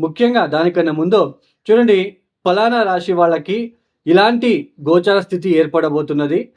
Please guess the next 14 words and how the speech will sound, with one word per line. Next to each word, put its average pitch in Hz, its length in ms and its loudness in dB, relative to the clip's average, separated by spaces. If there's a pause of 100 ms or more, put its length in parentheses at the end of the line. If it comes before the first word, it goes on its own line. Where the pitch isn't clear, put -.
(600)
ఇలాంటి 240 380 2
విషయాలలో 185 580 2 (300)
హెచ్చరికలు 214 540 2
తీసుకుంటూ 160 460 -2
వెళ్ళాలి, 143 400 0 (140)
ఇలా 185 240 2
కొన్ని 180 280 0
పరిహారాలు 160 540 -2
చేసుకుంటూ 147 380 -6
వెళ్ళాలి, 139 420 -4
అలా 143 220 -8 (120)
వెళ్ళాలి 147 360 0
అని 185 180 0 (400)
అన్ని 196 260 0